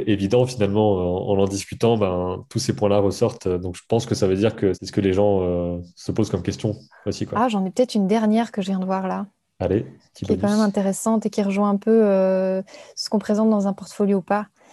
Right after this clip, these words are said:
Speaker 2: C'est,
Speaker 1: Ouais.
Speaker 2: doit-on poster plusieurs styles de dessin ou doit-on coller à un seul style ?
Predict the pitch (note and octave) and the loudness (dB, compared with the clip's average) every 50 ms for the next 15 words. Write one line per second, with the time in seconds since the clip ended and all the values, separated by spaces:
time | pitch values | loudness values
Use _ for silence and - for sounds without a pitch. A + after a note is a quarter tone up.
0 | - - _ _ - - G3+ G#3+ G3 G#3+ A3 - C4 B3+ - A#3+ A3 - - C#4+ | -20 -20 _ _ -4 0 2 4 4 4 4 4 2 2 2 2 0 2 0 0
1 | C4 - A#3 G#3+ G#3+ G#3+ G3 - - - C4 B3 A3 A3+ F#3 G3+ G3 G3 - B3+ | 2 2 2 2 2 2 0 -2 -2 2 4 4 4 6 4 4 2 2 0 0
2 | B3+ A#3+ G#3+ F#3+ G3+ G3 - A3 G#3+ - A3 G#3+ A3+ A#3 G#3+ F#3 F#3 - - G3 | 2 2 4 4 2 2 2 0 0 2 4 4 4 2 2 -2 -4 -4 -4 -4
3 | F#3+ - - - - - A3 G#3+ G3+ F#3 F#3 | -4 -4 -10 -16 -6 -2 -2 0 0 -2 -4